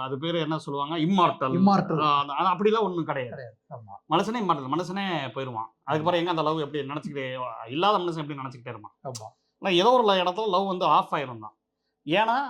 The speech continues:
Speaker 1: அதுக்கு உண்டான விஷயங்கள் வந்து கணவனுக்கும் மனைவிக்கும் பொதுவா, ஆ, கணவனுக்கும் மனைவிக்கோ லவ்வர்ஸுக்கோ வேற வேற இன்புட்ஸ் வந்துகிட்டே இருக்கும்.
Speaker 2: ஆமா.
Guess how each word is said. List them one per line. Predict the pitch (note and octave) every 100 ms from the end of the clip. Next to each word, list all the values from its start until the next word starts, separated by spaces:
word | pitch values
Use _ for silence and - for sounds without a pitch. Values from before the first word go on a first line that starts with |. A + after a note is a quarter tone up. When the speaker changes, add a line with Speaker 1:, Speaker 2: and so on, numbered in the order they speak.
| A3+
Speaker 1:
அதுக்கு | F3 G3 G3 G#3+ G3+
உண்டான | G3+ A3+ C4 B3+ A3 F#3
விஷயங்கள் | F#3+ C#4+ B3+ G3+ D#3 C3+
வந்து | C3+ C3+ D#3+ C#3 A#2 G#2+ G2 G2 G2 G#2
கணவனுக்கும் | F3 A#3 A#3+ G#3 F#3+
மனைவிக்கும் | D3 D3 B2+ B2
பொதுவா, | A#2 A#2+ A#2+ C#3+ D3 - _ _ -
ஆ, | A#2+ A#2 A2+ A2+ - - - _ _ _ -
கணவனுக்கும் | E3 E3+ D#3+
மனைவிக்கோ | D#3+ C#3+ C3 B2+ D#3+
லவ்வர்ஸுக்கோ | B2+ C#3+ C3+ - A2+ C#3+ - _ _ _
வேற | G3 D4
வேற | C4+ C4 B3
இன்புட்ஸ் | B3+ B3+ F3+
வந்துகிட்டே | E3 D#3 D3 D3
இருக்கும். | B2 G#2+ F#2+ _ _ _
Speaker 2:
ஆமா. | B2 G#2+